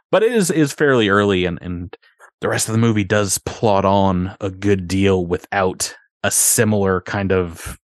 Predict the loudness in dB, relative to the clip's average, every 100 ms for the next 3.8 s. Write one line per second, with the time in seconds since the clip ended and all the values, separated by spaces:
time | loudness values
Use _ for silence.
0 | -8 -6 -6 -2 -2 0 0 0 2 0
1 | -6 _ _ _ -20 _ -6 -2 -2 -2
2 | -2 -2 -2 -2 0 0 0 0 -2 -6
3 | -4 -6 -8 -8 -6 -8 -10